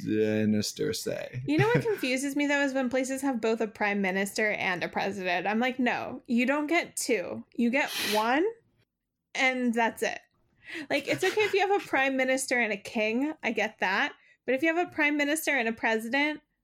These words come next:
Speaker 2: like, why? What, what, what's the difference? What do they, what do they do?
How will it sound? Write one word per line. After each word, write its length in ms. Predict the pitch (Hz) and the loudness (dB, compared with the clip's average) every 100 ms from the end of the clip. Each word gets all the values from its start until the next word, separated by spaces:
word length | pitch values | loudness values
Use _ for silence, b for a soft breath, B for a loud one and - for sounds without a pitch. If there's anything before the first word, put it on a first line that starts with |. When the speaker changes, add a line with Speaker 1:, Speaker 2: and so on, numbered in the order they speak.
| _ - | _ -2
Speaker 2:
like, 220 | 262 262 _ - | -2 -2 _ -6
why? 580 | 254 285 196 92 - - | 0 0 0 -4 -10 -4
What, 240 | 247 254 | -2 -2
what, 200 | 262 262 - | 0 -2 0
what's 240 | 262 262 | -2 -2
the 140 | - 240 | -2 0
difference? 680 | 196 - - - - - - | 0 -4 -8 -8 -12 -10 -2
What 120 | 233 | -2
do 80 | 247 | 0
they, 180 | 254 226 | -2 -2
what 160 | 233 | -2
do 60 | 233 | 0
they 140 | 226 214 | 0 2
do? 460 | 196 233 175 - | 2 0 -2 -6